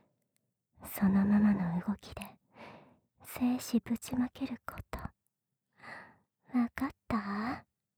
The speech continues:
あたしのおもちゃになるの確定してるんだから、命令に従う練習。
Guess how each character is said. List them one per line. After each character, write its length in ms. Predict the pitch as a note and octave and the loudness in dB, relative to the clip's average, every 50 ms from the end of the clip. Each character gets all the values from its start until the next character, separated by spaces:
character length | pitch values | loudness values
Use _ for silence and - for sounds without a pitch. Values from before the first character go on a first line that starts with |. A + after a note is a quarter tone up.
| _ _ _ _ - - _ _ _ _ _ _ _ _ _ _ _ _ _ _ _ _ _ - | _ _ _ _ -20 -20 _ _ _ _ _ _ _ _ _ _ _ _ _ _ _ _ _ -6
あ 160 | - A3+ - - | -6 -6 -6 -2
た 140 | - C4+ | -4 -4
し 160 | - - - C#4+ | -4 0 2 4
の 140 | C4+ C4+ | 6 6
お 20 | C4 | 6
も 280 | B3+ B3 B3+ C#4 D4 | 6 6 4 4 0
ち 120 | - - D4 | -2 0 4
ゃ 20 | |
に 100 | C4 A#3+ | 6 8
な 180 | A3+ A3 A3+ A3+ | 8 8 8 6
る 120 | - G#3+ | 4 0
の 100 | G#3 - - | -2 -2 -6
確 280 | - - G#3 - - - | -8 -10 -8 -8 -8 -8
定 200 | - - C4 C4 | -4 -2 -2 -2
し 120 | - - | -4 -8
て 140 | - - C4+ | -6 -4 -4
る 120 | - - C4 | -2 2 2
ん 100 | B3 A#3 | 2 2
だ 120 | - - | 0 -6
か 160 | - - - | -12 -16 -14
ら、 200 | - - - _ _ _ _ _ _ - - - - - - _ _ _ _ _ _ _ _ _ _ _ - - | -14 -16 -18 _ _ _ _ _ _ -20 -20 -20 -20 -20 -20 _ _ _ _ _ _ _ _ _ _ _ -8 0
命 280 | G#3+ G#3 G#3 A3 A3+ A#3 | 4 4 4 4 4 2
令 200 | - B3+ B3 A#3+ | 2 2 2 4
に 120 | A#3+ A#3+ A#3 | 4 4 2
従 260 | - - - - A#3 A#3 - A#3+ A#3 A#3+ | 0 -6 -2 -2 -2 -2 0 -2 0 0
う 40 | A#3+ | 0
練 260 | - A#3 A#3 B3 C4 | 0 0 -2 -2 -2
習。 240 | - - - - - | -8 -10 -10 -10 -10